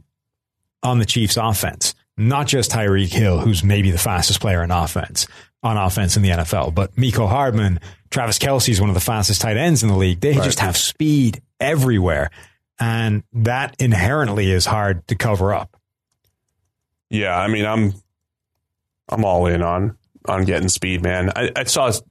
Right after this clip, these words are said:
Speaker 2: the N G S stat that the N F L put out that these two, these, these teams have the highest, like, average miles per hour for their ball carrier or whatever it is, which, you know, when you see, like, this dude ran twenty-two miles an hour in isolation,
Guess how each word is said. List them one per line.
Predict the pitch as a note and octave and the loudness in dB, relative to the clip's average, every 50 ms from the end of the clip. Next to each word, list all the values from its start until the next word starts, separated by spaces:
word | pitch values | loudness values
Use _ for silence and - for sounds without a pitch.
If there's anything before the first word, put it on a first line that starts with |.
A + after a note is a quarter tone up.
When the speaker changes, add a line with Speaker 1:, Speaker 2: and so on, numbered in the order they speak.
| _ _ | _ _
Speaker 2:
the | - B2+ G#2+ | -2 0 0
N | G#2+ G#2+ | 0 0
G | G#2+ G#2+ G#2 | 0 0 0
S | G2+ G2+ - | -2 -2 -2
stat | - A2 F#2+ F2+ - | -2 -2 -4 -4 -4
that | F#2+ - | -6 -4
the | A2 G2+ | -4 -2
N | F#2+ F#2+ | -2 -2
F | F2+ - | 0 0
L | G2 F#2+ | -2 -2
put | - A#2 G#2+ | 0 -2 -2
out | G#2+ G2+ G2+ | 0 -2 -2
that | - - | -4 -4
these | - G#2 F#2 E2+ | -2 0 0 0
two, | - G#2+ F#2 | 0 -2 -2
these, | - G#2+ G#2+ G2+ G#2 G2 - | 0 0 2 2 2 2 0
these | - A#2+ A2+ G#2 | 0 0 0 0
teams | - - A2 G2+ - - | 0 0 0 0 0 0
have | G2+ F#2 | -2 -4
the | F2 - | -4 -4
highest, | - - G#2 G2+ G2+ G2 F2+ - - | -4 -4 -2 -2 0 0 -2 -2 -2
like, | G#2 F#2 E2+ E2 - - - _ _ _ _ _ _ _ _ _ _ _ _ _ _ - | -2 -2 -2 -2 -4 -8 -18 _ _ _ _ _ _ _ _ _ _ _ _ _ _ -6
average | - A2 G#2+ G#2 G2+ G#2 | -6 -4 -2 -2 -2 0
miles | A2+ G2 F#2 G2+ G#2+ | 0 0 0 0 0
per | - - F#2+ | -2 -2 -2
hour | F#2 F#2+ F#2+ F#2+ G2 F#2+ F#2+ F#2+ F#2+ - _ _ _ _ - | 0 0 0 2 2 2 0 0 -2 -4 _ _ _ _ -6
for | - - A2 | -4 -4 -2
their | F#2+ F#2 F#2 | -2 -2 -2
ball | F2+ F#2 G#2+ G2 F#2+ G2 | -2 -2 0 0 0 0
carrier | F#2+ - G2+ G2 F#2+ G2 F#2+ F#2+ G2 | 0 0 0 0 0 0 0 2 2
or | G2 G2 | 2 0
whatever | G2+ G2 G2 F2+ F#2 F#2+ G2 | 0 0 0 0 0 0 2
it | G2 | 2
is, | G2 F#2+ F#2+ - - | 2 2 0 0 -2
which, | - - A#2 A2 - - | -2 -2 -2 -2 -2 -2
you | B2+ A#2 | -2 0
know, | F#2 F2+ F#2+ F#2+ - _ - - - _ _ _ - - _ - | 0 0 -2 -4 -6 _ -20 -20 -20 _ _ _ -20 -16 _ -2
when | C#3+ D3 E3+ | 0 2 2
you | F#3+ F3+ | 2 2
see, | - - E3+ C#3+ | 2 2 2 2
like, | C3+ A#2+ G#2 | 2 0 0
this | - C3 A#2 - | -2 -2 -2 0
dude | - A#2+ A2+ G#2+ | 0 0 0 0
ran | A2 A2 G#2+ G2+ | 0 0 0 -2
twenty-two | - A2+ G#2 G#2 G2+ F#2+ - G#2+ | 0 0 0 0 0 0 0 0
miles | G2+ G2+ G#2 G2 | 0 0 0 0
an | G2+ G2 | -2 0
hour | F#2+ G2 G2+ G#2+ G#2 | 0 0 0 0 0
in | D#2 G2 G2+ | 0 0 -2
isolation, | G2 G2+ G2 - G#2+ G2+ G#2 G#2+ G#2 - A2+ A2 A2+ | -2 -2 -2 -2 0 0 0 0 0 0 0 0 0